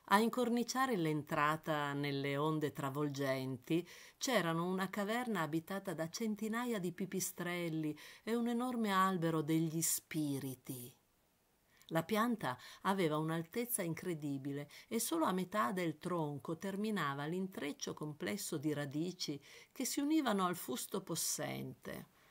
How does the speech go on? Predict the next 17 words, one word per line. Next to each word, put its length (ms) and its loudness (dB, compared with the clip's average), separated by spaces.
Di 160 2
notte 440 8
il 140 6
vento 440 4
si 180 2
infilava 720 6
tra 200 2
i 140 6
rizomi 560 4
attorcigliati 1120 2
e 240 6
faceva 460 4
risuonare 600 6
la 140 4
voce 420 2
dei 160 4
morti. 720 0